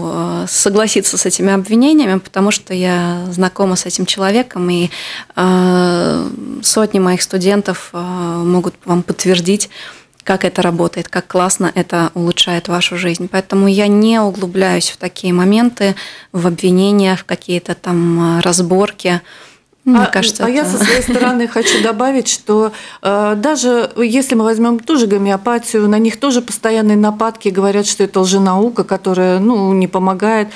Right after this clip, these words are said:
Speaker 2: Поэтому, да, всегда есть, э, правая сторона и левая, есть плюс и минус.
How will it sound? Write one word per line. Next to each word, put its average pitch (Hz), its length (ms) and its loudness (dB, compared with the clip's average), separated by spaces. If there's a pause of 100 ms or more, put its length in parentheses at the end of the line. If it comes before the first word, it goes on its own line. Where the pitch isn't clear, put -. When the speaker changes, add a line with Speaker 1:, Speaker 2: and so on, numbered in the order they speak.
(320)
Speaker 2:
Поэтому, 247 600 2
да, 294 420 0
всегда 240 360 0
есть, 233 360 0
э, 196 340 2 (200)
правая 285 340 0
сторона 190 480 0
и 185 40 0
левая, 220 580 2
есть 202 320 0
плюс 240 280 0
и 208 40 2
минус. 233 420 2